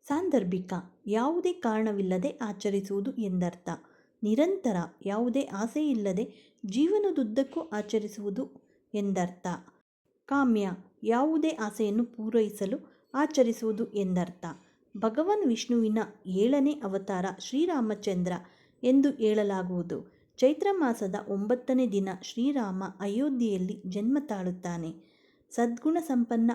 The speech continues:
ಆದರ್ಶ ಪುರುಷ, ಮರ್ಯಾದ ಪುರುಷೋತ್ತಮ ಎಂದೆಲ್ಲ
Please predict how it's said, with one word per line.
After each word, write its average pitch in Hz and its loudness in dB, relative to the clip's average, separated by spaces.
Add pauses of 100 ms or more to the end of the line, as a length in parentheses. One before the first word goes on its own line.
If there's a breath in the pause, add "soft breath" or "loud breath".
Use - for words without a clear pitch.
ಆದರ್ಶ 185 -4 (120)
ಪುರುಷ, 185 -2 (200)
ಮರ್ಯಾದ 240 -2 (140)
ಪುರುಷೋತ್ತಮ 190 -4 (120)
ಎಂದೆಲ್ಲ 208 0